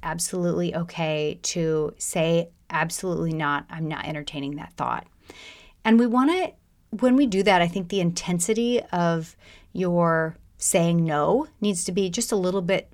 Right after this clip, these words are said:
more intense than the thought coming at you. So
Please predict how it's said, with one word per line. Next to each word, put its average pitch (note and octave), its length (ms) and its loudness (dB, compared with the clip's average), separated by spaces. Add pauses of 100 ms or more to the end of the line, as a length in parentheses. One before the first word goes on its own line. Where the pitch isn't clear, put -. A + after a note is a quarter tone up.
(120)
more F3 260 2
intense F3+ 500 -2
than F#3 260 -4
the F#3 100 -4
thought F3+ 500 0
coming F3 320 0
at D#3+ 240 -6
you. - 180 -12 (560)
So F#3+ 440 2